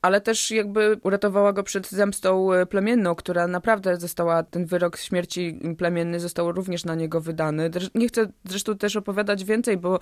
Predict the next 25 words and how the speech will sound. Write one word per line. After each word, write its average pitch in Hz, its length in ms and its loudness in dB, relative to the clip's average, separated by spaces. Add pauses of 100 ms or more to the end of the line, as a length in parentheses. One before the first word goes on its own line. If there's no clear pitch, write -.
jest - 180 -2
to 202 60 2
jeden 202 360 2
z 185 60 -8
ważniejszych 202 520 0
elementów 196 600 0
książki. 302 500 0 (120)
To 233 100 0
też - 260 0
jest 247 220 0
bardzo 220 300 2
ważne, 208 320 4
co, 180 120 -4
Grzesiu, 175 340 -4
podniosłeś, 180 580 0
że 180 500 4
ja 196 100 2
miałam 247 240 4
z - 60 -6
tym 196 140 -4
problem, 156 440 2
ponieważ 180 380 0
historia 233 440 0
była 208 300 4
znana 151 640 0